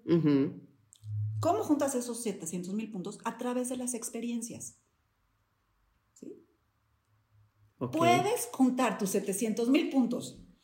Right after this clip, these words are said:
Speaker 2: en dos vidas o en setenta y ocho, como tú te la quieras ir llevando. Ajá. Y entonces
Speaker 1: Ok.
Speaker 2: estás ahí sentada en la oficina y entonces Dios te saca un PowerPoint impresionante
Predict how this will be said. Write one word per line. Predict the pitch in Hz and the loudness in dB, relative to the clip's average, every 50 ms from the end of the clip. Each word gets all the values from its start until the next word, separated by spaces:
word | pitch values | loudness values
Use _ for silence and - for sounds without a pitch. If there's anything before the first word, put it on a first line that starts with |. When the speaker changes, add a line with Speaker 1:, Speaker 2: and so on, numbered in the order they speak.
| _ _ - | _ _ -4
Speaker 2:
en | - 202 190 180 143 - - - - - - - _ _ _ _ _ - | -2 0 0 0 -2 -6 -14 -20 -20 -20 -20 -20 _ _ _ _ _ -2
dos | 220 202 247 - - | 4 6 6 8 8
vidas | 349 262 262 277 - - - - - - - _ _ _ _ _ - | 6 6 6 6 4 2 -2 -6 -10 -16 -20 _ _ _ _ _ -8
o | 175 185 | -4 -4
en | 190 | -2
setenta | 190 - - - 220 254 269 320 | -2 -2 -2 -2 -2 -2 -2 -2
y | 339 370 | -2 -2
ocho, | 381 381 - - - - _ _ - | -2 -4 -6 -10 -12 -20 _ _ -6
como | - 220 262 254 - | 0 4 4 6 6
tú | - 480 | 6 6
te | - 320 311 | 6 6 6
la | 294 302 | 6 6
quieras | 294 294 466 262 269 269 294 | 6 8 8 8 8 6 4
ir | 277 269 | 2 4
llevando. | 285 285 285 302 311 302 277 254 262 - - - - | 4 4 6 6 6 6 6 4 2 0 -8 -8 -4
Ajá. | 185 214 262 - - - - - - - - - - | -2 0 2 0 0 -2 -6 -10 -8 -6 -4 0 4
Y | - | 6
entonces | 247 180 185 269 - 254 240 | 8 10 10 12 12 12 12
Speaker 1:
Ok. | 226 247 | 12 12
Speaker 2:
estás | 269 277 294 277 | 12 12 12 12
ahí | 269 247 233 220 | 12 12 12 12
sentada | 196 180 170 175 247 240 240 247 | 12 12 10 8 4 4 4 2
en | 247 | 0
la | 214 | 0
oficina | 190 180 - 185 - 190 190 196 202 220 226 269 - - - - - _ _ _ - _ _ _ _ - - - _ _ _ - | 0 -2 -2 -4 -4 -4 -2 0 0 0 -2 -2 -6 -10 -14 -20 -20 _ _ _ -20 _ _ _ _ -20 -20 -20 _ _ _ -4
y | - 233 | 2 2
entonces | 254 262 - 415 453 453 - - 381 302 403 403 - - - | 4 4 6 6 6 6 6 8 8 8 8 6 2 -2 0
Dios | 233 - 311 302 302 311 - - - | 4 6 8 8 6 6 2 2 4
te | 285 262 | 4 6
saca | - - 339 320 - - 240 247 262 247 - - - - - - - _ - | 6 6 4 2 2 2 2 2 2 0 -2 -10 -14 -18 -20 -20 -18 _ 4
un | 359 403 427 415 - | 4 4 4 4 4
PowerPoint | 320 294 262 269 285 277 277 - 233 233 233 226 233 247 | 4 6 10 10 10 10 10 6 4 2 2 2 2 2
impresionante | 240 233 240 233 - 196 - - 202 208 190 196 185 180 180 180 - - - - _ | 2 2 2 2 2 2 2 2 2 0 0 0 -6 -8 -8 -10 -14 -18 -20 -20 _